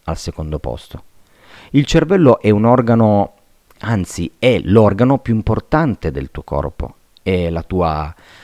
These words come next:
eh, il tuo centro di controllo. Pensa che brucia il venti per cento delle calorie che assumi.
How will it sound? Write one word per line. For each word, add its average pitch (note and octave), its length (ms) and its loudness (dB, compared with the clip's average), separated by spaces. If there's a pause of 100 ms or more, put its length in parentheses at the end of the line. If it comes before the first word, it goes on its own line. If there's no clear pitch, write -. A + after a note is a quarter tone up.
(100)
eh, - 520 -12
il D2+ 160 -16
tuo A#2 160 -2
centro A#2+ 320 0
di G2+ 100 -2
controllo. F#2 640 -2 (400)
Pensa - 300 2
che G#2+ 280 2
brucia G#2 440 2
il E2+ 100 -2
venti C3 380 2
per F2 180 2
cento D3 500 2
delle E2+ 280 0
calorie E2 460 0
che F2 120 -4
assumi. D2 560 -8